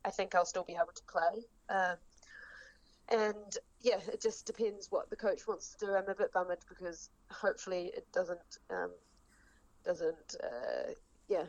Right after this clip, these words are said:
affect me starting or not, but we'll have to just see how it goes. And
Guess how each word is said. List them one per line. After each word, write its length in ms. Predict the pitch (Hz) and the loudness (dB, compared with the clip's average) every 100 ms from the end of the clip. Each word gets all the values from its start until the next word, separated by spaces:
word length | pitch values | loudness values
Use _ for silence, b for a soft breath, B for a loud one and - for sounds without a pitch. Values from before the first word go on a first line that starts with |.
| - | -4
affect 520 | - - - - - - - - 196 190 | -4 -2 -2 -6 -14 -14 -20 -16 -14 -6
me 100 | 185 180 | -4 -4
starting 520 | - 175 175 - 170 | 0 0 0 -2 -4
or 120 | 165 | -2
not, 240 | 160 156 - | -2 -2 -4
but 200 | - 127 - | -4 -4 0
we'll 260 | 185 180 170 | 0 2 0
have 200 | 185 - | -6 -8
to 80 | |
just 200 | 160 - | -8 -6
see 120 | - 180 | -4 -4
how 180 | 170 | -2
it 100 | - | -2
goes. 320 | - 143 156 | 0 2 0
And 100 | - | -6